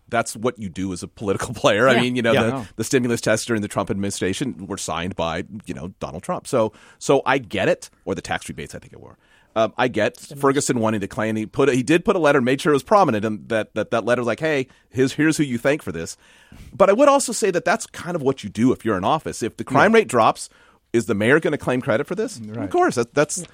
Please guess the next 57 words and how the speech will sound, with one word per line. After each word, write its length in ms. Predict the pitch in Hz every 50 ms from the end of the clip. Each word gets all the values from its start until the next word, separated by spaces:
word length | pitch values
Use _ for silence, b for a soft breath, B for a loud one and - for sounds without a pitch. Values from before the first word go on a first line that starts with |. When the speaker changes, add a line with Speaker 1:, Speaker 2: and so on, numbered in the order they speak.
| b b
Speaker 1:
that's 140 | 139 147
kind 160 | - - 165 160
of 40 |
what 140 | 156 151 - -
you 80 | 156
do. 40 | 143
I 40 | 143
think 140 | - 240 -
the 60 | 143
bigger 200 | 104 139 147 156
problem 260 | - - 110 107 95
with 100 | 95 92
that 160 | - 90 87 85
was, 180 | 92 90 82 - b b b b b b
was 200 | b 104 98 87
the 200 | 87 - 87 101
database 640 | 92 - 98 101 95 - 80 62 - - - - - _ _ _ _
for, 460 | _ - 110 92 90 90 87 85 - -
Speaker 3:
Yeah. 160 | 87 87 90
Speaker 1:
for 280 | 82 80 78 76 - - - - _ -
who 200 | - - 139 139 139
they, 100 | 127 113
'cause 160 | - 127 -
a 40 | 107
lot 180 | 98 113 123 131
of 60 | 135
these 100 | 127 113
letters 240 | 117 107 107 104 98
went 100 | 104 92
to 40 | 101
people 260 | - - 98 - 95
who 60 | 95
don't 220 | 87 101 98 104 _ _ -
actually 420 | 92 95 - - - 95 90 92 b b b b b b b
exist 400 | - 92 87 - 101 101 - -
on 80 | 90 90
this 100 | 92 -
planet 320 | - - 113 117 120 104
anymore. 440 | 92 85 87 87 78 73 78 78 - -
Speaker 2:
But 140 | - - -
that's 200 | 233 226 - -
Speaker 1:
And 80 | 247
Speaker 2:
true 180 | - - 277 262
of 100 | 254 208
every 380 | - 214 214 220 220 226 220 208
time. 440 | - - 294 226 240 254 190 143 151 156
And 240 | 175 180 170 160 -
Speaker 1:
But, 240 | - 156 - 107 -
but 100 | 151 147
I'm 140 | 143 143
not 220 | 147 151 147 147 -
excusing 440 | 139 - - - 131 151 175 165 151
it 60 | 123
at 120 | 123 120 123
any 180 | 131 175 202
time, 300 | - - - 65 60 139 -
Speaker 3:
Yeah. 220 | 110 98 90 85